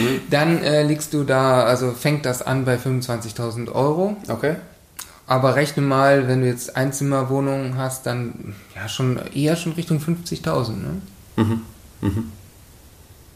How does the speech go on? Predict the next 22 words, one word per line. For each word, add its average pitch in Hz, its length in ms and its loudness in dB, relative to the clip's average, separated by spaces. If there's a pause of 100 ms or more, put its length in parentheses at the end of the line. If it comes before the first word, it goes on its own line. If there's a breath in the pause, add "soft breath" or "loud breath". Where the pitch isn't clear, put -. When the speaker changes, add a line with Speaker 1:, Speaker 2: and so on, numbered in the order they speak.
Speaker 2:
Okay, 101 300 -2 (240 loud breath)
also 113 400 2 (720)
ich, - 320 -4
ich - 260 -4
würd 135 200 4
mal 143 120 4
sagen, 127 380 2 (920)
ist - 160 2
okay. - 400 2 (160)
Speaker 1:
Mhm. 131 260 -4
Speaker 2:
Ja, 143 200 2
also 123 200 2
kann 135 240 0
man 135 100 0
vielleicht 123 280 2
sogar 113 220 0
auch 127 220 2
mit 120 120 0
dem 110 100 -4
Eigenkapital 135 640 0
mal 135 140 -2
machen. 139 380 -2